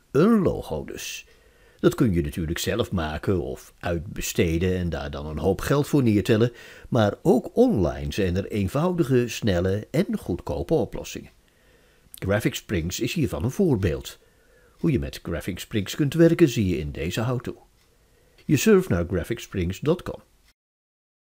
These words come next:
Er zijn veel designopties, maar in deze how-to kijken we dus naar de Free Logo Maker.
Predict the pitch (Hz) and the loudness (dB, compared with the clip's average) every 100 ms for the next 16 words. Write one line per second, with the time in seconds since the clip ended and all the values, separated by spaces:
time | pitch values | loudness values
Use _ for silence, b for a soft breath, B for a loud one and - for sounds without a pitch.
0 | _ _ - 170 170 147 139 139 220 220 | _ _ 0 6 8 8 8 6 8 4
1 | 180 98 - 69 - 110 110 - 95 76 | 4 2 -2 -10 -4 0 0 0 -4 -4
2 | 69 67 76 - 82 82 104 95 95 95 | -8 -8 -8 -6 -6 -4 -2 -2 0 0
3 | 90 92 90 92 85 87 82 - 131 151 | 0 0 0 0 -2 -6 -6 -2 0 2
4 | 185 131 78 78 76 73 69 - - | 2 2 0 -4 -6 -8 -12 -16 -20